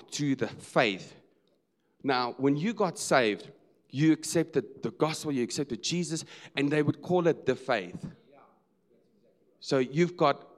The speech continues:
this is the faith. So I'm holding on to the faith and a good conscience, which some have rejected and so have suffered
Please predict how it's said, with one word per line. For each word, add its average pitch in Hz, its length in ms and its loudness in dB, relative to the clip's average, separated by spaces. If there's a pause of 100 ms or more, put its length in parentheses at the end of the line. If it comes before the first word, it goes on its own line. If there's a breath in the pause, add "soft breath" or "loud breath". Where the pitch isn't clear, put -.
(120)
this 139 340 0
is - 240 -14
the 131 200 2
faith. 123 380 -2
So - 300 0
I'm 151 220 0
holding 143 420 0
on 117 180 2 (300 loud breath)
to 147 160 6
the 143 160 8
faith 107 400 0 (380 loud breath)
and 139 160 4
a 123 60 2
good 156 480 4
conscience, 113 720 -8 (1500 loud breath)
which 147 200 8
some 220 440 2
have - 480 -4
rejected 127 880 0 (420 loud breath)
and 131 140 0
so 196 360 4
have 139 320 -2
suffered - 600 -4